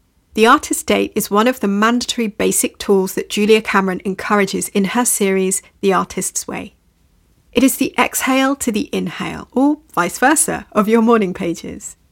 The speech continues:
She explains that the morning pages are a sending or a way of notifying yourself and the universe of your dreams, dissatisfactions, hopes and yearnings, and so on. During artist dates,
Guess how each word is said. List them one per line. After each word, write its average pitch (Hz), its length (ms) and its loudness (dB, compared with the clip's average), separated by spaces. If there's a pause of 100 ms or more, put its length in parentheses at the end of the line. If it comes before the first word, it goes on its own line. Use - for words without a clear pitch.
(280)
She 277 160 2
explains 190 640 0
that - 100 -6
the 196 60 -4
morning 226 340 2
pages 196 520 0
are 180 240 0
a 180 320 -4
sending 202 760 0
or 185 280 -2
a 196 60 0
way 214 300 2
of 202 120 -2
notifying 202 840 -2
yourself 214 720 -2
and 196 140 0
the 180 60 -4
universe 202 640 0
of 180 100 -8
your 180 160 -4
dreams, 220 600 0 (140)
dissatisfactions, 202 1160 -4 (200)
hopes - 540 0
and 196 160 -2
yearnings, 175 520 -8
and 185 160 -8
so 175 240 -6
on. 190 160 -14 (580)
During 285 380 4
artist 185 400 -2
dates, - 460 -6